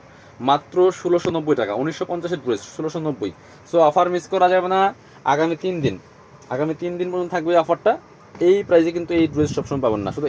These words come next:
এই ড্রেস না, আমাদের প্রত্যেকটা ড্রেসে, শপে যত রকম ড্রেসের সমস্ত ড্রেসে কিন্তু ডিসকাউন্ট চলছে। So ভিউয়ার্স মিস করা যাবে না, নিয়ে যাবেন অবশ্যই কাপড় বিডি থেকে ধামাকা অফারে, একদম মার্কেট চ্যালেঞ্জিং প্রাইস।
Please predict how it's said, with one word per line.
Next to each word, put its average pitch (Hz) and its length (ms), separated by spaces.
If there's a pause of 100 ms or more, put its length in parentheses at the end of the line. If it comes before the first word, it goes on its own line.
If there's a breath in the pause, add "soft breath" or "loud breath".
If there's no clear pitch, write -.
এই 185 80 (140)
ড্রেস 143 280
না, 127 140
আমাদের 139 240 (400 loud breath)
প্রত্যেকটা 208 520 (140)
ড্রেসে, 143 260 (180)
শপে 156 260
যত 165 180
রকম 180 220
ড্রেসের 147 320
সমস্ত 165 320 (120)
ড্রেসে 135 220
কিন্তু 139 180
ডিসকাউন্ট 120 360
চলছে। 98 260
So 151 80 (420 loud breath)
ভিউয়ার্স 135 240 (100)
মিস 143 120 (100)
করা 170 200
যাবে 123 200
না, 90 40 (440 loud breath)
নিয়ে 165 180
যাবেন 185 240 (160)
অবশ্যই 170 360
কাপড় 165 220
বিডি 165 220
থেকে 170 160 (160)
ধামাকা 143 300 (100)
অফারে, 156 220 (120)
একদম 123 320 (140)
মার্কেট 139 320
চ্যালেঞ্জিং 135 380
প্রাইস। 123 220